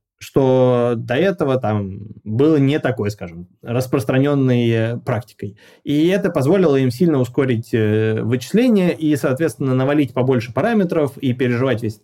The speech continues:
датасет. И, в общем, ура-ура. Вторым таким большим этапом, я буду пропускать какие-то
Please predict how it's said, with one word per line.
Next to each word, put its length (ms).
датасет. 460
И, 760
в 40
общем, 340
ура-ура. 420
Вторым 540
таким 320
большим 340
этапом, 300
я 140
буду 200
пропускать 480
какие-то 720